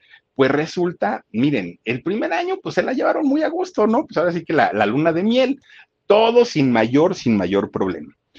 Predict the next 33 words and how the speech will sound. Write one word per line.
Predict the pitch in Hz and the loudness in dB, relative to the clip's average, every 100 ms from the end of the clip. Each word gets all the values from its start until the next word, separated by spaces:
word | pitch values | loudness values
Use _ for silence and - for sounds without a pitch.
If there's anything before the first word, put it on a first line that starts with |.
| - - - _ | -18 -18 -18 _
Pues | 156 165 165 | 2 2 4
re-, | 185 - | 2 0
resulta | 131 160 160 185 156 147 147 | -4 -4 0 0 0 -2 -2
que | 123 117 117 _ _ _ _ _ _ _ _ - | -2 -2 -8 _ _ _ _ _ _ _ _ -8
al | 87 80 | -8 -8
poquito | - - 113 151 | -16 -12 -4 -4
tiempo, | - 151 117 123 170 | 0 0 0 -2 -4
bueno, | 202 104 | -2 -2
la | 90 | 0
mamá | 107 110 156 | 0 2 0
de | |
hecho | 156 180 | -2 -4
siempre | 151 147 | -2 -2
le | 127 | -2
hablaba | 87 90 95 | 0 0 0
a | |
Fabio, | - 151 110 95 | -2 -4 -4 -6
¿no? | 143 - - - - | -8 -10 -20 -20 -20
Que, | |
"¿Cómo | - 160 107 | -10 -6 -6
estás?". | - 127 - | -2 -2 0
Pero | 120 - | -4 -4
hagan | 156 196 | -6 -6
de | 208 | -6
cuenta | - 147 170 | -6 -8 -8
que | 117 | -8
le | 90 | -6
hablaba | 87 92 127 | -4 -6 -6
como | - 95 | -8 -10
si | - - | -10 -6
Fabio | 92 104 | -6 -6
estuviera | 110 _ 85 | -10 _ -8
soltero. | - - 78 90 80 | -6 -10 -8 -8 -8